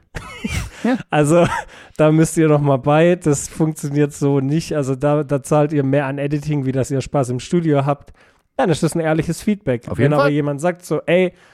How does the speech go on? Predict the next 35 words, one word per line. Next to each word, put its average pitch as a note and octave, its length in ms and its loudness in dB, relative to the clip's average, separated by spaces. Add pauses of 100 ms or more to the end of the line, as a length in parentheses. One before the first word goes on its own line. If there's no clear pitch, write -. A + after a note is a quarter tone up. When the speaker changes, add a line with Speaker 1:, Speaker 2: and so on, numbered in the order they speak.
(200)
Speaker 1:
voll - 220 -2
geil, F#3 440 4 (360)
kommt - 180 0
mal D3 80 2
vorbei, F3 420 2
ich F3+ 180 -2
produziere D3+ 560 0
euch, E3+ 440 2
so D#3+ 180 2
und E3 80 4
so D#3 120 0
viel C#3+ 160 -4
kostet F3 340 -4
das C3+ 160 -6
Ganze“, D3 300 -2
dann C#3 200 -2
habt D#3+ 160 -6
ihr E3 80 -2
nichts D#3 200 -6
zu - 100 -8
scheißen E3 400 0
und C#3+ 80 -2
müsst C#3+ 200 -8
nur C#3+ 140 -4
einspielen. D3+ 640 -4 (1160)
Seid C#3+ 220 0
ihr D3 60 -2
vielleicht D3+ 260 0
schon E3 120 -8
auf C3+ 80 0
dem C3 80 -4
Weg C3 160 -2
zu - 80 -12
einer D3+ 100 -2
Platte. A#2 300 -6